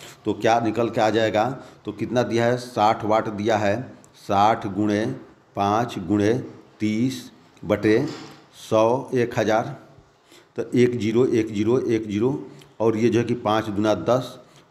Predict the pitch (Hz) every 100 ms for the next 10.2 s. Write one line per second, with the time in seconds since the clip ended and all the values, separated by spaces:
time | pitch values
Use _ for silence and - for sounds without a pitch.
0 | 104 107 107 113 - 110 107 104 110 135
1 | 156 - - - _ _ _ - 117 139
2 | 139 110 101 107 113 120 120 123 113 104
3 | 104 85 - - - 110 123 131 127 123
4 | 120 113 113 101 104 135 - - - -
5 | 113 131 - 104 113 - 104 107 113 -
6 | 104 104 98 98 95 110 123 - - 95
7 | 95 107 110 107 98 107 123 113 143 -
8 | - - 95 98 110 143 156 - - -
9 | _ 98 113 113 127 156 - 110 110 113
10 | 151